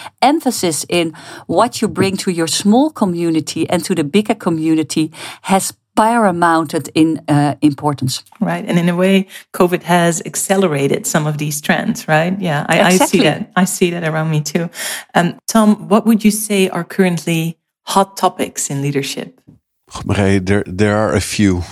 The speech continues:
Speaker 3: but maybe there's three that come to my mind right now. Things that, topics that, that we often engage with, um,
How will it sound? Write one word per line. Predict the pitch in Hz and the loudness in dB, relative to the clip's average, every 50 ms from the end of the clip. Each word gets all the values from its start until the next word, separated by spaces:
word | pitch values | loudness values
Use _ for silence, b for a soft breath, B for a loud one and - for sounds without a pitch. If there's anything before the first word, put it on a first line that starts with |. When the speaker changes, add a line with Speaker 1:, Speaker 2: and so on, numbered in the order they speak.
| - _ | -10 _
Speaker 3:
but | - 101 95 - - | -2 -2 -2 -2 -2
maybe | - 101 113 117 123 127 | 0 2 2 2 2 0
there's | 120 120 107 104 98 98 - | 0 0 0 0 0 -2 -6
three | - - - - 120 120 123 | -8 -6 0 2 2 4 4
that | 131 123 110 - | 4 2 2 0
come | - - 107 104 | 2 0 2 2
to | - - | 2 0
my | 107 95 92 | 0 2 2
mind | 90 90 90 92 98 95 101 | 2 2 2 2 2 2 2
right | 95 90 87 | 2 0 2
now. | - 107 151 208 - _ _ _ _ _ _ _ _ _ _ - - | 2 0 0 0 -4 _ _ _ _ _ _ _ _ _ _ -20 -12
Things | - - - 110 107 107 104 98 95 - - | -8 -2 2 4 4 4 4 2 0 -2 0
that, | 101 101 90 87 B B B B B B | 0 2 0 -2 B B B B B B
topics | - 120 104 - 107 - - | -4 -2 0 0 -2 0 0
that, | 110 98 87 | 0 0 2
that | 90 95 90 - - | 2 -2 -2 0 0
we | 92 98 101 101 101 - - - - | 0 2 2 2 2 -2 -2 0 0
often | 104 107 - - - 101 101 98 87 | 0 0 0 0 0 2 2 4 4
engage | 80 95 87 95 95 95 92 - - | 2 2 2 2 2 2 0 0 0
with, | 90 92 92 85 - - - - | 2 2 2 2 -2 -6 -4 -2
um, | 80 87 85 87 87 85 85 85 85 | 0 2 2 0 0 0 -2 -2 -4